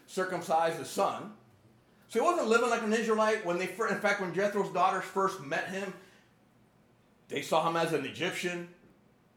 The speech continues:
He was forty years old last time we read about Moses in chapter two. And last time we read Moses, you know, he,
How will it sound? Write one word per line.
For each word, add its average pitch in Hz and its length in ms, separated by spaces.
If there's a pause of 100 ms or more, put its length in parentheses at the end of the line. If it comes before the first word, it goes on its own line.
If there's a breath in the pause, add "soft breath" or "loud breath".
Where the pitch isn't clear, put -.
(920)
He 156 220
was - 120
forty 202 380
years 190 240
old 185 240
last 175 300
time 190 160
we 180 80
read 156 180
about 170 240
Moses 175 400
in 147 80
chapter 170 440
two. 185 420 (580 loud breath)
And 151 140
last 196 180
time 208 140
we 190 80
read 190 280
Moses, 208 440
you 196 60
know, 190 100
he, 185 140